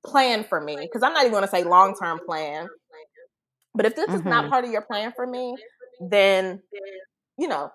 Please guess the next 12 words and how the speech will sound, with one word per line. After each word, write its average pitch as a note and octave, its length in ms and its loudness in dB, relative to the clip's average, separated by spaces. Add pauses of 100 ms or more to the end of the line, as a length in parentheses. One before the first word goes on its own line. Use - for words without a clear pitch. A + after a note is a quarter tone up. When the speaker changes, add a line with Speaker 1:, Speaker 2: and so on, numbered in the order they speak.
Speaker 1:
move, D#4+ 300 0
remove B3+ 500 4
it. C#3+ 140 -8 (760)
Speaker 2:
Yeah. D3 340 0
Speaker 1:
And F3+ 200 -4
Lord, G3+ 400 4 (360)
he B3+ 120 -6
showed A3+ 320 -6
up. C4 260 -4 (1500)
Speaker 2:
Yeah, F#3 260 0
he G3 160 -2
did. E3 440 2